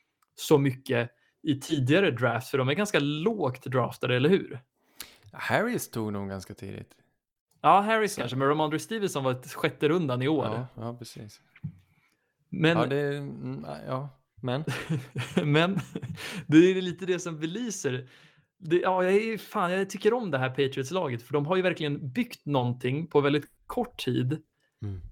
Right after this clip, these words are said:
Speaker 1: från ingenting. Det här är ju inte dunderspelare, men de har verkligen byggt en enhet som lyfter alla involverade.
Speaker 2: Ja, precis. Tvärtom är det ju en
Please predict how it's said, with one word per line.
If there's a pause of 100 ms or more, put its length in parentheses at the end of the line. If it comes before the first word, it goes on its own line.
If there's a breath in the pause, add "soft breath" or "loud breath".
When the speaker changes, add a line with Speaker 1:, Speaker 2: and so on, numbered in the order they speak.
(120)
Speaker 1:
från
ingenting.
Det
här
är
ju
inte
dunderspelare,
men
de
har
verkligen
byggt
en
enhet (240)
som
lyfter
alla
involverade. (120)
Speaker 2:
Ja,
precis.
Tvärtom
är
det
ju
en